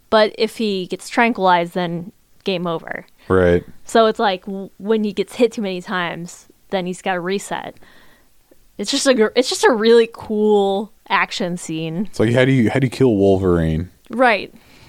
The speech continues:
Speaker 1: It's like, you can't, you can't attack Wolverine the same way
Speaker 2: Yeah, you
Speaker 1: you
Speaker 2: gotta,
Speaker 1: would any other guy
Speaker 2: you
Speaker 1: that's
Speaker 2: gotta
Speaker 1: running down the hall with a gun.
Speaker 2: Yeah. No, but it, they did, um,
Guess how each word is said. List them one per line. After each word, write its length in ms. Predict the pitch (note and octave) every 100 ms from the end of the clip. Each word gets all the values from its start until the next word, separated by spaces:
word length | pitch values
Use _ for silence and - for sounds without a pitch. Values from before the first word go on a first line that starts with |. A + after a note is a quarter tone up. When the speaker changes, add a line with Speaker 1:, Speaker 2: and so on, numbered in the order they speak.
| _ - _ _ _ -
Speaker 1:
It's 120 | F3
like, 160 | A#3 G3+
you 120 | A#3+
can't, 400 | - B3+ A#3 A3 _ _ -
you 140 | B3
can't 400 | - D4 C4+ A#3 _ -
attack 420 | A3+ A#3+ A#3 G#3
Wolverine 540 | G3 F#3 G3 F#3 F#3 F3
the 60 |
same 300 | F3 G3 F#3+
way 380 | F3 F3+ F3 F#3 _ _ - _ _ _ _ _ _ _ _ _ _ -
Speaker 2:
Yeah, 120 | F#2
you 60 | G2+
Speaker 1:
you 80 | G2+
Speaker 2:
gotta, 220 | F#2+ F#2 F2+
Speaker 1:
would 220 | F2+ - -
any 260 | G3+ F#3+ F3+
other 200 | E3+ E3+
guy 280 | E3 D#3
Speaker 2:
you 80 | F3 - -
Speaker 1:
that's 200 | G3+ F#3+
Speaker 2:
gotta 60 | F#3+
Speaker 1:
running 240 | F3+ F3
down 200 | E3 E3+
the 60 | F3
hall 180 | F3+ E3+
with 120 | E3+
a 40 |
gun. 400 | F3 F3+ F3+ A3 G#3 -
Speaker 2:
Yeah. 340 | E2 D#2+ D#2 - _ _ _ _ _ _ _ _ _ - - - -
No, 180 | F#3
but 140 | F3 C3+
it, 240 | B2+ B2+
they 100 | C3
did, 180 | C3+ D3
um, 540 | D3 C3+ A#2 G#2 F#2